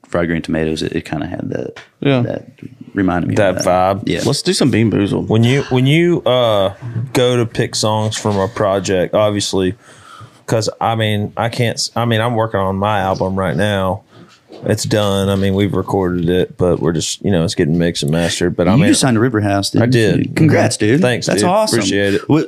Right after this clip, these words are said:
Speaker 1: how's, how's that whole process been
Speaker 3: Man,
Speaker 1: so
Speaker 3: it's been
Speaker 1: far?
Speaker 3: awesome. I mean, we had, like, seven meetings where we did nothing but listen to songs. You know, I
Speaker 1: Yeah.
Speaker 3: recorded, like, seventy songs
Speaker 1: But
Speaker 3: last
Speaker 1: doesn't that
Speaker 3: year.
Speaker 1: feel good, though?
Speaker 3: Yeah.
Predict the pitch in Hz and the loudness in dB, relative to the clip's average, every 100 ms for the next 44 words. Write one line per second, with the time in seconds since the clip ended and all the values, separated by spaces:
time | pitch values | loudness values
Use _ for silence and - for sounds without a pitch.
0 | 139 135 135 120 139 127 117 - 113 110 | -2 0 -2 -2 -2 0 -2 -2 -2 0
1 | 107 110 - 104 104 98 95 - - - | 0 -2 -6 -2 -2 -2 -4 -10 -16 -4
2 | 127 135 127 139 135 120 127 - 120 120 | 0 0 0 0 0 0 -2 0 -2 0
3 | 120 117 120 127 117 117 117 113 - - | 0 0 2 2 0 0 -2 -2 -2 0
4 | 120 117 117 110 113 123 110 107 110 110 | 0 2 2 2 2 2 0 0 0 2
5 | 101 107 107 104 107 107 90 98 107 104 | 2 0 0 -2 0 -2 0 0 0 0
6 | 95 98 107 113 101 98 104 107 110 101 | 0 0 0 0 -2 -2 -2 0 -2 0
7 | 113 113 107 101 - - 107 104 98 - | 2 0 0 -2 0 -2 0 0 -2 -2
8 | 101 127 113 127 143 175 190 156 107 - | 0 0 0 2 2 4 2 2 2 2
9 | 120 123 156 175 190 202 110 127 127 98 | 2 2 4 2 2 0 0 2 0 -2